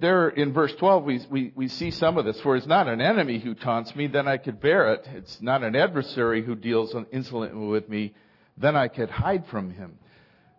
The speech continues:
You know, the problem in this psalm, the, the thing that distracted David was that Hi-, Ahithophel and Absalom, his son, uh, uh, Ahithophel was his advisor, his trusted counselor, and his son rose up against him and tried to kill him and take his throne.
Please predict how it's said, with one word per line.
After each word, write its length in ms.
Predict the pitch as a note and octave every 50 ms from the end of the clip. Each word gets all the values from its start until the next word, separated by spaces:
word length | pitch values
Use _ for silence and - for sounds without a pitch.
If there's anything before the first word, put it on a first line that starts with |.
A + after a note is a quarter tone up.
| _ -
You 80 | - F#3
know, 120 | F3+ D3+
the 100 | A#2+ A#2+
problem 560 | - - G3 F#3+ A#3+ D4 C#4+ B3+ A3 F#3+ E3+
in 160 | E3+ E3 D#3+
this 180 | D3 E3 D#3 -
psalm, 440 | - - - G#3+ B3+ C4 G#3 E3 C#3+
the, 100 | C#3 C3 - - F3+ -
the 120 | E3+ E3 D3
thing 240 | - A3+ C4+ C4 F#3+
that 120 | E3 C#3
distracted 800 | - D3 C#3 - - - F3+ G3 A#3+ C4 - - D#3+ C#3+ B2+ G2+
David 400 | D3+ D3 E3+ F#3+ D3+ C#3 A#2+ A2+
was 440 | B2 B2+ B2 B2 B2+ A#2+ A2+ - - -
that 560 | A#2+ B2 C3+ C3 C3 B2 B2 A#2+ - - - - - - _ _ _ _ _ _ _ _ _ _ _ _ _ _ _ _ _ _ _ _ _ _ _ _ _ _ -
Hi-, 140 | C3+ B2+ B2+ - - -
Ahithophel 840 | C3+ C#3+ - D3+ G#3 C#4+ - - A#3 D3+ - D3+ G#2+ G#2 G#2 A2+ G#2+
and 160 | C3 C3+ B2
Absalom, 600 | C3+ C3 C3 C3 - - - - A#2 G#2 G#2+ A#2 A#2+
his 180 | B2+ B2+ A2+
son, 760 | - - - - G#3+ B3 D4+ C#4 - - G#2 G2+ B2 F#3 G3 _ _ _ _ _ _ _ _ _ _ _ _ _ _ -
uh, 60 | A2+
uh, 340 | C3+ - A#2 C#3 C3 A#2+ - - - C3+ - - -
Ahithophel 680 | C#3 G#2+ A2+ A#2 E3+ A#3+ - - - C#3+ - C3 A#2+
was 160 | A#2+ A#2+ G2+
his 180 | C3+ B2 G#2 -
advisor, 600 | B2 A2+ A2 A#2+ D3 F#3 A#3 C4+ G3+ D#3 A#2+ G#2
his 240 | G2+ C3 A#2+ A2 -
trusted 480 | - - G3 F3+ F3 - - C#3 B2 -
counselor, 600 | - E3+ G3+ B3 - - - C3+ A#2+ A#2+ A2+ A2
and 200 | G#2+ A#2 B2+ B2+
his 160 | C3 C3+ B2
son 400 | - - - F#3+ A3 A#3+ G#3 F3
rose 400 | C3+ B2+ C#3 D3+ E3 F3 E3 B2+
up 220 | F3+ F3+ F3 F3+ D3
against 480 | C3 B2 D3 D#3 G3 G#3+ - - -
him 240 | - B2+ A#2 A2+ A#2+
and 120 | B2 B2 A2+
tried 280 | - C#3+ C#3+ C#3 C#3
to 80 | C3 B2
kill 280 | - - D#3+ E3+ E3
him 140 | C#3 A#2 A2+
and 100 | A2+ A2
take 240 | - C#3 B2 G#2+ -
his 140 | G#2 G2 -
throne. 380 | - - E3+ E4 E4+ A#3 -